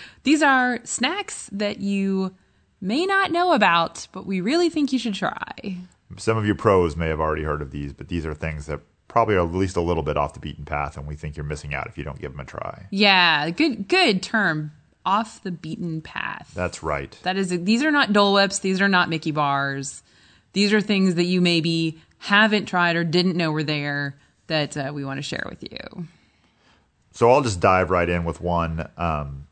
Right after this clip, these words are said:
Speaker 2: this may be, a, a lot of people may know about these, but, uh, the corn dog nuggets at Casey's Corner.
Speaker 1: Mm.
Speaker 2: Um, most people go to Casey's Corner, they're gonna get the hot dog, and I, and I can't blame them.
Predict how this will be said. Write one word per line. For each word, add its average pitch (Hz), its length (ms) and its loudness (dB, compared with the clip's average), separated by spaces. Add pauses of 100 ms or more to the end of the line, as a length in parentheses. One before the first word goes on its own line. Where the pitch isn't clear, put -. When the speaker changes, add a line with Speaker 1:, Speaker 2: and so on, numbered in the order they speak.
Speaker 2:
this 95 160 -14
may 123 100 4
be, 92 280 0
a, 95 120 -2 (120)
a 113 60 0
lot 147 180 6
of 123 60 0
people 101 180 0
may 87 120 0
know 85 140 0
about 78 260 -2
these, 82 200 -8
but, 78 340 -4
uh, 76 180 -2
the 80 120 -10
corn 156 300 0
dog 101 260 4
nuggets 85 320 -2
at 78 120 -10
Casey's 90 360 -6
Corner. 78 540 -6 (260)
Speaker 1:
Mm. 175 440 -2
Speaker 2:
Um, 147 460 2
most 135 180 4
people 135 180 6
go 120 80 8
to 98 60 0
Casey's 95 260 2
Corner, 104 220 2
they're 98 100 4
gonna 95 140 2
get 85 100 -2
the - 80 -10
hot 92 180 4
dog, 101 200 4
and 98 100 -2
I, 80 80 0
and 101 100 2
I 113 60 2
can't 151 180 4
blame 110 160 6
them. 117 160 -4